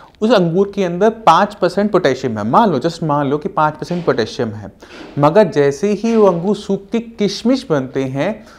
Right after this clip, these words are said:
तो उसका जो वेट है, वो सौ ग्राम से आ जाता है चालीस ग्राम। अब चालीस ग्राम अंगूर के अंदर पाँच ग्राम क्या है? पोटेशियम।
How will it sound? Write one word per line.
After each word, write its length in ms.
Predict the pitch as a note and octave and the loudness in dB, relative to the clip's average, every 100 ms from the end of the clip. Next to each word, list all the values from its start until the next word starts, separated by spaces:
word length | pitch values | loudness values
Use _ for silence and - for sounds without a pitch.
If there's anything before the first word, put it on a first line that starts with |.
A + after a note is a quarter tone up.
| _ | _
तो 80 | G#3 | 0
उसका 380 | F3 - G3+ G3 | 0 0 2 4
जो 160 | G3+ | 4
वेट 460 | D#3+ C3 D3 G3 G3 | 0 0 2 2 0
है, 100 | E3+ | -2
वो 180 | F3+ G3 | 2 2
सौ 220 | G3 F3 | 0 -2
ग्राम 280 | D#3+ D3+ C#3+ | -2 -2 -4
से 160 | C#3 D#3+ | -4 -2
आ 160 | B2+ | -2
जाता 340 | B2+ A#2+ A#2+ B2+ | 0 -2 0 -2
है 320 | E3+ B3 - - _ _ - | 0 -2 -4 -18 _ _ 4
चालीस 300 | G3 F3+ - | 6 6 2
ग्राम। 220 | A#2 F#2 - - G#3+ | -2 -2 -6 0 0
अब 240 | A#3 - | 0 0
चालीस 380 | F#3 F3 A3 C4 | 4 4 4 0
ग्राम 320 | F#3 F#3 G3 | 2 4 4
अंगूर 420 | E3+ D#3+ D3+ D#3 D#3 | 2 -2 -2 -4 -2
के 100 | D3+ | -4
अंदर 300 | B2+ B2+ G3 | -2 -2 -2
पाँच 680 | - - E3+ F#3 A3 A3+ - - _ - | -4 0 2 4 0 -2 -16 -20 _ -4
ग्राम 400 | C#3+ D3 G#3 D4 - _ | 4 4 4 -2 -12 _
क्या 140 | E3+ F#3 | 2 4
है? 180 | F#3+ | 4
पोटेशियम। 680 | F3+ - D#3+ C#3+ A#2+ - C3 | 0 -2 -2 0 0 -2 -8